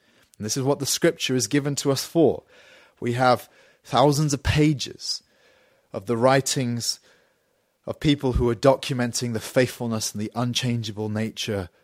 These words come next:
of the God that we serve. We remember his faithfulness. We also remember the work that he's done in, in your life. You, your personal experiences of the goodness of God.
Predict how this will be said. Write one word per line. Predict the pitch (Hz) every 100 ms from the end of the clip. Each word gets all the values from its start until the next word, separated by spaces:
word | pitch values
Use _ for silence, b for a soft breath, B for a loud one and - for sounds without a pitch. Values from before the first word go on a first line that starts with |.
| _
of | - 92
the | 101
God | 101 98 92
that | 92
we | 95
serve. | - - 78 71 -
We | 113
remember | 113 120 131 135 139 135 131 120 -
his | 117 -
faithfulness. | - 90 - 85 82 - - - _ _ _ _ _ -
We | 127
also | 165 165 170
remember | 160 147 143 147 147 139 - _ _ b b b b b b b b b b -
the | 131
work | 127 160 165
that | 165
he's | 151 120
done | 139 139 131 127 _ _ _ _ _ -
in, | 139 143 -
in | 135 139
your | 135 147 160
life. | 139 127 135 85 - _ _ _ _
You, | 131 131 123 185 127 92 -
your | 127 131 170 180 165 - _
personal | - - 165 175 - 160 147
experiences | - - 160 160 143 - 107 107
of | 107
the | 110
goodness | - 117 117 104 -
of | 101 -
God. | 120 131 -